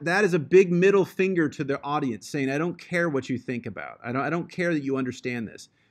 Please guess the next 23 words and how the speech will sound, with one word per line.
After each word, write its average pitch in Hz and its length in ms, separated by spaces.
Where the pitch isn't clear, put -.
Your 165 340
goal 180 260
with, 143 220
with 139 240
this 190 180
project 170 460
and 135 100
all 175 200
your 196 100
projects 127 440
in 135 60
E 127 80
S 120 140
R 123 140
M 120 200
is 147 220
to 151 120
be 180 320
rigorous, 120 500
be, 208 300
be 214 220
robust, 175 560
but 160 380